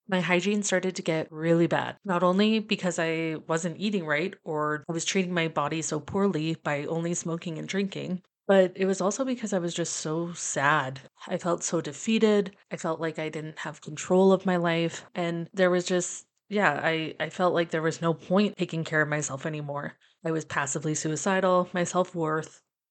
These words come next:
was just lower than ever. And so this is where it gets really embarrassing for me, so bear with me. I didn't take good care of my hygiene, necessities of showering,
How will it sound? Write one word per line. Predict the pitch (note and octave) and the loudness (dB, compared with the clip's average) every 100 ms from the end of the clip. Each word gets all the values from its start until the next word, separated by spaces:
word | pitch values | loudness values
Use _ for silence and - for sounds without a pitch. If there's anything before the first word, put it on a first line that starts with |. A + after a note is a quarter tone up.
| _ _ - | _ _ -4
was | D#3+ | -2
just | D#3+ C#3+ - - _ _ _ F3 | -2 -4 -6 -8 _ _ _ 2
lower | F3 F3 E3+ | 6 6 6
than | E3 | 4
ever. | D3+ D3+ C#3+ - _ - | 0 0 -6 -8 _ -2
And | G#3 | -2
so | G3+ G3+ F#3+ G3 - | 2 4 4 2 -2
this | F#3+ G#3 | 0 2
is | B3 A#3+ | 2 2
where | A#3+ | 2
it | A3+ | 4
gets | F#3 F3+ | 2 4
really | F3 E3+ | 2 2
embarrassing | E3 D3+ D3+ E3 E3 | 2 0 0 -2 -6
for | E3+ G3 | -2 0
me, | G#3 A#3 | 2 0
so | A#3 - E3 D#3 D#3 - - - | -2 -2 0 0 0 -4 -10 2
bear | E3+ | 4
with | E3+ D3 | 6 4
me. | E3 G#3+ A#3 _ - | 0 0 -2 _ 2
I | |
didn't | G#3 A#3 B3+ | 6 6 4
take | - G#3 - | 2 0 0
good | G3+ F#3+ | -2 0
care | E3 D3 E3+ | -2 2 4
of | F3 G3+ | 4 2
my | A3+ | 2
hygiene, | E3+ C#3+ D3 E3 G#3+ C4 - F#3 | 2 -2 -2 0 0 0 -4 -4
necessities | E3 E3 D#3+ D#3+ F3 E3+ E3 - | -2 -2 -2 -2 0 2 0 -2
of | - E3 D#3+ D#3 | -2 0 2 -2
showering, | - - D#3+ D#3 D#3+ D#3+ | -4 0 2 4 2 2